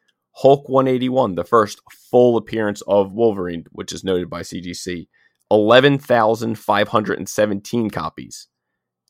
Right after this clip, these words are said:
X-Men number one, three thousand eight hundred and thirty-three copies. Amazing Spider-Man number one, two thousand nine hundred twenty-two copies. And the last one, Amazing Fantasy fifteen, the first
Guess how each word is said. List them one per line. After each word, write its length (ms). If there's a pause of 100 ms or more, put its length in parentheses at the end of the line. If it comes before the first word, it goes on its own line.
(140)
X-Men 420
number 260
one, 420 (300)
three 260
thousand 680
eight 180
hundred 360
and 80
thirty-three 440
copies. 500 (460)
Amazing 460
Spider-Man 560
number 240
one, 300 (160)
two 260
thousand 640
nine 240
hundred 340
twenty-two 460
copies. 480 (260)
And 160
the 60
last 380
one, 360
Amazing 440
Fantasy 480
fifteen, 560 (300)
the 60
first 480